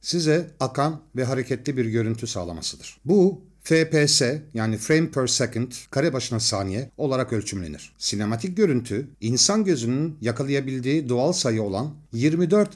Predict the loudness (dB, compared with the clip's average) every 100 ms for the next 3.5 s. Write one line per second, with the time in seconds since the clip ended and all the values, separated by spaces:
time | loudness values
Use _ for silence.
0 | -12 0 2 4 2 2 2 2 0 -2
1 | -2 -2 -2 -4 -2 -2 -2 -4 -2 -2
2 | -2 -4 -4 -6 -6 -10 -14 -18 -2 2
3 | 2 0 -4 -4